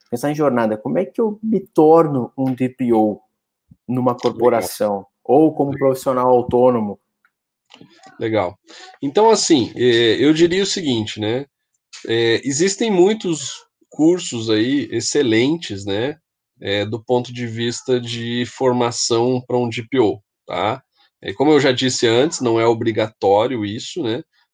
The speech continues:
Speaker 2: Mas se você quiser realmente levar com seriedade essa carreira, né, não tem como você fazer isso sem uma capacitação, né, uma formação, né, educacional coerente com o que você quer fazer,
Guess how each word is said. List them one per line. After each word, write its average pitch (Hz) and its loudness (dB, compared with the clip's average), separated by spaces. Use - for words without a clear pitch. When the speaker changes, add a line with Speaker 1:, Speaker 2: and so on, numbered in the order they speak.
Speaker 2:
Mas 123 0
se - -2
você 170 0
quiser 151 2
realmente 131 0
levar 117 0
com 127 -8
seriedade 117 0
essa 101 -8
carreira, 104 -2
né, 101 -8
não 123 -6
tem 123 -6
como 127 -10
você 127 -8
fazer 120 -2
isso 117 -6
sem 117 -4
uma 123 -4
capacitação, 123 -2
né, 101 -4
uma 107 0
formação, 117 0
né, 113 -8
educacional 110 -2
coerente 131 0
com 127 -2
o 127 -6
que 131 -10
você 127 -10
quer 127 -8
fazer, 127 -4